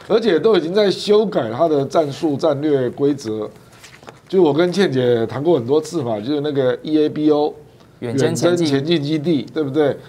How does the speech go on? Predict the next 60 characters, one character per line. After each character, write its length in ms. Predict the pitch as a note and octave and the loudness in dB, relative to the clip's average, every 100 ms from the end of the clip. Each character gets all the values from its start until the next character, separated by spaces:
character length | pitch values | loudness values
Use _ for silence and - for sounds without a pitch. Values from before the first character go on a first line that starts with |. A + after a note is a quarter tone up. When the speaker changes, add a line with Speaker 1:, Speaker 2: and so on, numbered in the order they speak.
| - - - | -20 -20 -14
Speaker 1:
不 100 | - | -2
然 180 | F3+ E3 | 0 0
他 120 | E3+ | -2
干 180 | E3+ F3 | -2 -2
嘛？ 340 | D3 C#3 D3 D#3 - - - - _ _ _ _ | 0 2 2 0 -6 -20 -20 -20 _ _ _ _
航 180 | - D3 | -4 -2
母 200 | F3+ C3 | -2 0
为 120 | E3 | 2
什 80 | C#3 | 2
么 380 | A#2+ A#2 B2 - - - _ | -2 -2 -4 -6 -12 -20 _
他 140 | D3 | -2
开 180 | D#3+ D#3+ | 0 0
始 140 | C#3+ B2+ | 0 -2
把 120 | A#2 | 0
它 240 | C3+ D#3 - - - | 0 0 -6 -16 -12
改 120 | - B2+ | -6 -2
到 120 | D#3 | -2
关 300 | - E3+ D#3+ | 0 -2 0
岛 180 | C#3 A2 | -2 0
或 160 | D3 | 0
者 120 | C#3 | -2
澳 200 | B2 D#3 | -2 -2
洲 280 | D3 C#3+ C3+ | -2 -4 -4
呢？ 180 | C#3+ C3+ C3 - - - - - - | -6 -8 -12 -20 -20 -20 -20 -20 -12
哦， 180 | - A#2 | -6 -4
就 140 | A2 | 2
是 140 | F3 E3+ | 4 4
他 180 | - G3 | 2 -2
基 100 | G#3 | 0
本 200 | D#3 B2+ | -2 2
上 320 | F3+ D#3+ C#3 - - - - - - | 2 2 -2 -16 -20 -20 -20 -20 -4
他 80 | G#3 | -4
不 160 | F#3 | 2
会 120 | G3+ | 2
去 160 | A3 A#3+ | 2 0
思 260 | C3 A3+ A3+ | -4 -4 -4
考， 260 | C3 A#2 | -4 -4
就 160 | A2+ E3 | 2 2
是 60 | |
说 160 | D3 D#3 | 2 0
要 100 | E3+ | 0
从 220 | C#3 C3+ | -2 -4
日 180 | D#3+ B3 | -4 -4
本 300 | C#3 A2 F#2+ | -2 -4 -6
直 100 | G#2+ | -6
接 140 | B2 | -6
派 160 | C3+ D#3+ | -4 -6
兵 180 | A#2+ B2+ | -6 -8
过 220 | C3 A#2 | -6 -6
来。 80 | - - - E2+ - - - - | -8 -16 -18 -20 -20 -20 -20 -6
因 100 | E3 | -2
为 60 | |
这 100 | D#3 | 0
个 100 | D#3+ | -2
风 220 | D3 E3 | -2 -4
险 220 | D3 A#2 F#2+ | -6 -8 -8
太 200 | C#3+ A#2 | -6 -6
高 300 | - A#2 A2+ | -6 -4 -4
了 80 | G2+ | -4
嘛。 160 | - | -12